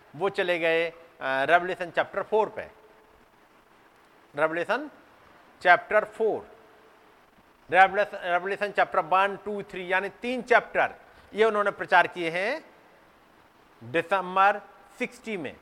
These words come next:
और इसके पीछे कारण क्या था? जब वो अक्टूबर के महीने में गए हुए हैं, वहाँ हंटिंग ट्रिप पे,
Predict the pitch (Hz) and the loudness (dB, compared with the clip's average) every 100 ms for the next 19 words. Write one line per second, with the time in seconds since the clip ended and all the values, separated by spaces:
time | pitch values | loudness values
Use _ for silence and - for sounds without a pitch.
0 | _ _ _ _ _ _ _ _ _ _ | _ _ _ _ _ _ _ _ _ _
1 | _ _ _ _ _ _ _ - 196 196 | _ _ _ _ _ _ _ 0 2 2
2 | 214 214 208 233 202 202 208 214 208 240 | -4 -4 -4 2 4 4 2 -2 0 -2
3 | 269 - - - - - - 156 196 214 | -2 -12 -20 -20 -20 -20 -8 -2 0 0
4 | - 190 - 262 277 262 262 226 214 214 | 0 -2 -4 2 2 4 0 0 -2 -4
5 | 190 170 160 147 143 120 101 - - - | 0 2 0 -2 -6 -8 -12 -18 -20 -20
6 | _ _ _ _ _ _ _ _ - 160 | _ _ _ _ _ _ _ _ -2 0
7 | 160 214 208 269 233 226 - 156 113 | 2 0 0 -4 -2 -4 -4 -4 -6